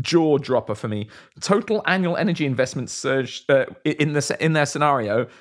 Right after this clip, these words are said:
surges to five trillion a year U S dollars by twenty thirty in the net zero pathway, adding an extra nought point four percentage points a year to global G D P.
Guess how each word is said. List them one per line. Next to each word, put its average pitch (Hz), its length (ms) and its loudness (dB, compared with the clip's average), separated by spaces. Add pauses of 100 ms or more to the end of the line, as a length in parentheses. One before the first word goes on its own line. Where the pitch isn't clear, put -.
(160)
surges 160 400 0
to 165 80 -2
five 202 640 2
trillion 165 500 2
a 139 60 0
year 117 480 -4 (100)
U 123 220 0
S 117 120 -2
dollars 104 380 -2
by 117 160 0
twenty 117 300 -4
thirty 107 420 -2
in 117 140 -4
the 117 80 -2
net 117 180 -2
zero 117 240 2
pathway, 101 500 -4 (440)
adding 160 260 2
an 151 60 0
extra 151 260 -2
nought 175 320 2
point 156 240 -4
four 170 320 0
percentage 147 460 -4
points 131 320 -2
a - 20 -4
year 123 160 0
to 123 100 -4
global 120 280 0
G 117 160 -6
D 113 80 -2
P. 110 340 -4